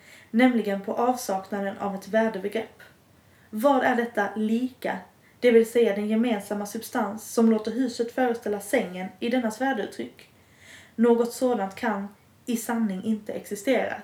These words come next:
säger Aristoteles. Varför? Huset föreställer gentemot sängen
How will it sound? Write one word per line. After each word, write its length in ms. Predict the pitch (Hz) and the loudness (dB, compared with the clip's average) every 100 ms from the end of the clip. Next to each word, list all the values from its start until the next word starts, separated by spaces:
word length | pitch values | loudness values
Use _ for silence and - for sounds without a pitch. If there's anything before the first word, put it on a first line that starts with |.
| - | -14
säger 400 | - 185 180 - | -4 -4 -4 -6
Aristoteles. 720 | 190 208 202 - - - - _ _ _ _ | -6 -6 -6 -6 -10 -12 -20 _ _ _ _
Varför? 560 | - 285 226 - - - - _ _ _ _ - - _ - | -2 2 2 0 -6 -8 -14 _ _ _ _ -20 -20 _ 0
Huset 440 | 277 233 226 220 | 2 2 -2 0
föreställer 540 | 285 262 240 202 202 | 0 0 -2 0 0
gentemot 460 | 220 220 208 220 - | 2 0 0 -6 -4
sängen 420 | - 226 185 185 | -2 -2 -2 -8